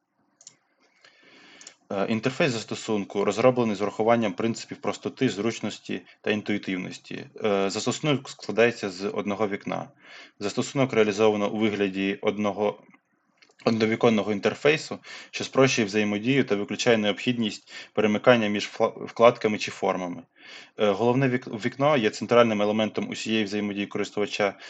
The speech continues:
із застосунком і мі-, і містить стандартні компоненти V P F. Інтерфейс передбачає просту взаємодію, завантаження зображення, вказати область пошкодження, згенерувати результат, переглянути його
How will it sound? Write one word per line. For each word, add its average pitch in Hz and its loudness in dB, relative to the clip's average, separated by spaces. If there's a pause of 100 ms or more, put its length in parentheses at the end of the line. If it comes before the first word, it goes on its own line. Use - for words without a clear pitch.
(140)
із 104 -8
застосунком 110 -2
і 113 -2
мі-, 117 0
і 113 0
містить 117 -2 (220)
стандартні 107 4
компоненти 101 -4 (320)
V 104 -8
P 95 -2
F. - -20 (380)
Інтерфейс 139 2
передбачає 110 2
просту 110 -4
взаємодію, 123 -2 (220)
завантаження 135 2
зображення, 113 0
вказати 110 0
область 104 -2
пошкодження, 123 -2 (300)
згенерувати 107 4
результат, 107 2 (460)
переглянути 120 4
його 101 0